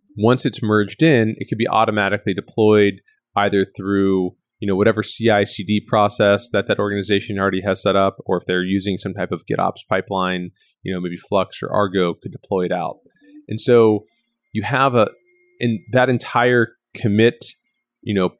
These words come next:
pull request workflow can be automated through a product like the replicated cots project.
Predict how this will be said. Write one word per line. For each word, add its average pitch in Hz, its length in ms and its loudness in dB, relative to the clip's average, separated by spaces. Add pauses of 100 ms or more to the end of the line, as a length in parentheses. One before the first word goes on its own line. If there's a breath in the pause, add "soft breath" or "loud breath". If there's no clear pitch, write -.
pull 127 160 4
request 113 560 2 (380)
workflow 156 600 0 (500)
can 131 100 2
be 120 100 2
automated 110 560 2
through 95 160 0
a - 100 -6
product 95 520 0 (260)
like 104 280 0
the 104 60 -2
replicated 98 760 0
cots 98 360 -2
project. - 680 -6